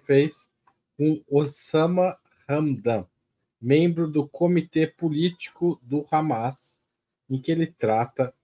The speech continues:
de todo, de, enfim, desde o, de, dos acontecimentos do dia sete de, de outubro até o que aconteceu no dia. A entrevista foi feita no sábado, a gente vai publicar amanhã. Vai tá no YouTube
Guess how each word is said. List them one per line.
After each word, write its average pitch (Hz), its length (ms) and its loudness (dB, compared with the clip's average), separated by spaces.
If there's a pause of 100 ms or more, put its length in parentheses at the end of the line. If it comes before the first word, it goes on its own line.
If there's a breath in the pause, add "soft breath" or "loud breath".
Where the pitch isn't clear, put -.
(140)
de 107 240 -12
todo, 143 460 0 (120)
de, 113 240 -10 (320)
enfim, 120 460 0
desde 156 560 6
o, 120 140 -2 (180)
de, 117 180 -10
dos 139 220 4
acontecimentos 131 680 0
do 117 140 -8
dia 127 160 4
sete 156 420 0
de, 156 320 0
de 120 120 -4
outubro 131 540 -2 (360)
até 123 500 2 (500)
o 120 140 0
que 127 480 -4
aconteceu 127 760 -2
no 117 140 -6
dia. 127 420 2 (440)
A 120 260 -6
entrevista 120 320 -4
foi 120 140 -2
feita 117 240 -4
no 151 140 0
sábado, 151 560 2
a 143 60 2
gente 139 140 -4
vai 135 140 2
publicar 139 360 -2
amanhã. 135 280 2 (480)
Vai 147 340 6
tá 175 160 6
no 151 180 4
YouTube 143 640 2